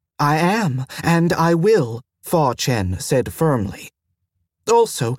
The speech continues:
for my own better understanding, I will speak with the cultural officer." The cultural officer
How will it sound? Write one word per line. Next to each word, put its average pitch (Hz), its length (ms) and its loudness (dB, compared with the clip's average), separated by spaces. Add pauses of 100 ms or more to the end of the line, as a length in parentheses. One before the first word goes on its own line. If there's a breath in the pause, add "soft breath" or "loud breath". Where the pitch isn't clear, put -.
(160 loud breath)
for 233 200 2
my 175 240 2
own 170 320 2 (240 loud breath)
better 160 640 -2
understanding, 131 920 -2 (420 loud breath)
I 185 140 2
will 196 160 0
speak - 540 -6 (180 loud breath)
with 175 200 -2
the 170 80 0
cultural 123 680 -2
officer." - 680 -6 (1000)
The 156 80 -2
cultural 196 640 2
officer 117 600 0